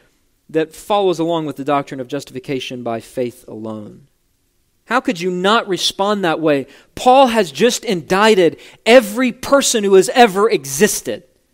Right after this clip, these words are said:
Jew and Gentile. It reminds me, one Sunday after Jonathan Edwards preached a soul-searching sermon on God's judgment,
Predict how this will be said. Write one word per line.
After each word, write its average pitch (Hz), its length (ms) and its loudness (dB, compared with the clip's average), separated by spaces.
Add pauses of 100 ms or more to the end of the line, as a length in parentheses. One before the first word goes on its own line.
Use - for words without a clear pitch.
(380)
Jew 196 180 -4
and 170 120 -2
Gentile. 123 440 -8 (1600)
It - 80 -14
reminds 147 360 -4
me, 135 100 -6
one 143 180 -6
Sunday 143 300 -4
after 131 180 -6
Jonathan 139 400 -8
Edwards 135 320 -6
preached - 360 -10
a - 20 -12
soul-searching 139 640 -8
sermon 139 400 -10
on 127 80 -10
God's 131 260 -4
judgment, 131 460 -8